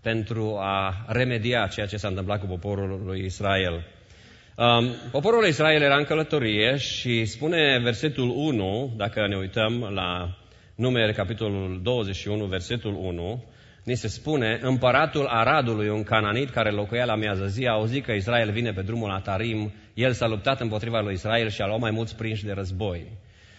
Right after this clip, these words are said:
Ei, după aceea spune că Israel a învins pe împăratul Aradului. Vreau să mă folosesc de aceasta, de acest Arad, ca să vă spun că întotdeauna Dumnezeu are probleme cu cei din Arad, nu?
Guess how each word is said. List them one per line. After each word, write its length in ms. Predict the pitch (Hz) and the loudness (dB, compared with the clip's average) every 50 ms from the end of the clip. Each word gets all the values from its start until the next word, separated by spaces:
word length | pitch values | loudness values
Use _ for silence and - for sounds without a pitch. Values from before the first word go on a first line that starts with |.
| - - - | -20 -10 -2
Ei, 380 | - 131 139 135 135 123 117 110 135 143 | 2 2 2 2 2 -2 -2 -4 -4 -4
după 160 | 151 147 175 | 0 0 2
aceea 240 | 151 - 190 185 160 | 2 2 2 0 0
spune 340 | 113 - 165 165 160 151 | 0 -2 -2 0 0 0
că 480 | 135 135 131 120 117 117 117 123 120 - - - - - - | 2 2 2 2 4 4 2 2 0 -4 -8 -12 -12 -12 -8
Israel 420 | 151 143 131 123 135 139 139 139 139 | -6 -6 -4 0 2 4 4 4 4
a 60 | 131 | 2
învins 340 | 131 127 139 160 156 131 - | 2 0 0 0 0 -2 -2
pe 80 | 120 | -4
împăratul 440 | 107 98 104 107 110 113 - 120 101 | -4 -2 -2 -2 -2 -2 -2 -2 -2
Aradului. 480 | 98 104 117 117 123 127 127 131 135 123 - - - - - - - - - - _ - | 0 0 0 -2 -2 -2 -4 -4 -6 -8 -10 -16 -20 -20 -20 -20 -20 -20 -20 -20 _ -8
Vreau 160 | 131 135 139 | -6 -6 -4
să 100 | - - | -2 -2
mă 80 | 113 | -2
folosesc 420 | 107 101 113 110 104 - 127 127 107 | -2 -2 -2 -2 -2 -4 -4 -6 -4
de 380 | 107 107 101 98 98 98 104 104 113 110 104 | -4 -2 -2 -2 -2 -2 -4 -6 -8 -8 -10
aceasta, 580 | 107 101 - 110 107 - - 101 92 92 95 101 110 113 117 110 | -10 -8 -8 -8 -8 -6 -6 -6 -4 -4 -6 -8 -10 -10 -10 -10
de 80 | 104 | -10
acest 400 | 98 98 - 110 101 - - - - | -8 -8 -8 -8 -10 -10 -14 -16 -10
Arad, 440 | 104 95 95 98 110 107 101 101 104 - - - - - - - - - - - - - | -6 -4 -2 -2 -2 -2 -4 -6 -8 -10 -14 -16 -20 -20 -20 -20 -20 -20 -20 -20 -12 -10
ca 80 | 113 | -10
să 120 | 107 - 113 | -8 -6 -6
vă 100 | 101 107 | -6 -6
spun 280 | 95 - - 120 113 | -6 -6 -6 -4 -4
că 60 | 104 | -4
întotdeauna 500 | 107 107 - 139 139 135 131 131 127 123 | -4 -4 -4 -4 -4 -2 -2 -2 -2 -2
Dumnezeu 320 | 117 120 117 113 107 117 117 | -2 0 -2 -2 -2 -2 -2
are 100 | 120 110 | -4 -4
probleme 400 | 107 117 104 104 113 110 110 101 | -4 -4 -4 -2 -2 -2 -2 -4
cu 120 | 92 104 | -6 -6
cei 160 | 95 - 107 | -6 -4 -4
din 160 | 98 98 101 - | -2 -2 -2 -2
Arad, 420 | 95 92 92 85 78 71 - 85 | -2 -2 -2 -2 -4 -6 -10 -12
nu? 220 | 85 87 110 110 | -8 -6 -6 -6